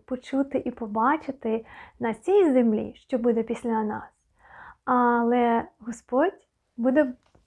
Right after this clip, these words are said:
продовжувати благословляти тих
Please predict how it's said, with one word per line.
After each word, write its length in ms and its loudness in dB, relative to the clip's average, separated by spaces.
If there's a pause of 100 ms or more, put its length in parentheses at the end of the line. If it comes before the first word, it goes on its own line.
(240)
продовжувати 880 0
благословляти 1120 -6 (520)
тих 520 0